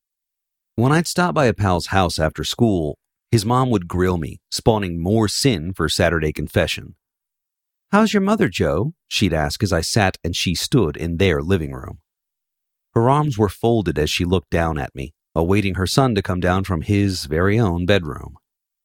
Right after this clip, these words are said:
He was changing from school clothes so we could go play basketball at an outdoor court two blocks over. "Fine," I'd reply, hoping my pal would hurry the hell up. "And your father, how is he doing?"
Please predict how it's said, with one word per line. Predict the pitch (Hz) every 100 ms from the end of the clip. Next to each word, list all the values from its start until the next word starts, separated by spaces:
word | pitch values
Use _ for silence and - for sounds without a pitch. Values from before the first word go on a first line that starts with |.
| _ _ _ _ -
He | 147
was | 139 123 -
changing | - 185 151 127
from | - 98
school | - 131 120
clothes | - - 78 67 -
so | 101
we | 90
could | 95
go | 90 92
play | - 78
basketball | 98 104 - 90 - 71 71
at | 73
an | 85
outdoor | 92 92 92 78
court | - 113 - - -
two | - 92
blocks | 76 73 -
over. | 87 69 - _ _ _ _ _ _ _ _ _
"Fine," | - 101 95 143 - _ -
I'd | 82 80
reply, | - 87 69 67 _ -
hoping | 123 110
my | 95 82
pal | 131 110 104
would | 98 87
hurry | - 82 87
the | 90
hell | 85 90
up. | 69 - - _ _ _ _ _ _ _ _ -
"And | 180
your | 185 175
father, | - 202 156 90 78 -
how | 226
is | 240
he | - 254
doing?" | 123 76 69